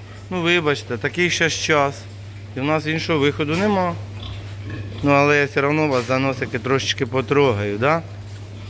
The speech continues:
Мої малесенькі поросюшечки. Ну, це вже не дуже манюсінькі, ці вже уваги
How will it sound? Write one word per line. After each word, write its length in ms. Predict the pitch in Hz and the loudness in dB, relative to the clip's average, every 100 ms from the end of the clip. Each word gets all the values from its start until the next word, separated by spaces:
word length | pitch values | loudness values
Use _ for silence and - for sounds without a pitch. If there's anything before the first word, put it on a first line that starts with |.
| - - - 123 | -12 -12 -10 0
Мої 260 | 131 135 | 2 2
малесенькі 760 | 127 120 131 127 117 104 120 107 - - - - - - - | 2 4 2 2 -2 -4 -6 -6 -8 -12 -12 -12 -12 -12 -2
поросюшечки. 960 | 139 151 147 147 117 - 104 - 110 107 - - - - - - | 2 2 2 -4 -4 -6 -8 -8 -8 -8 -10 -14 -14 -14 -14 -6
Ну, 120 | 147 | -4
це 140 | 113 127 | 2 2
вже 200 | 120 131 | 4 2
не 140 | 175 | 2
дуже 300 | 135 131 147 | 0 0 0
манюсінькі, 640 | 170 170 147 - 120 107 120 | 2 2 0 -2 -6 -4 -4
ці 180 | - | 0
вже 180 | 143 143 | 2 4
уваги 460 | 139 135 139 135 | 4 4 4 4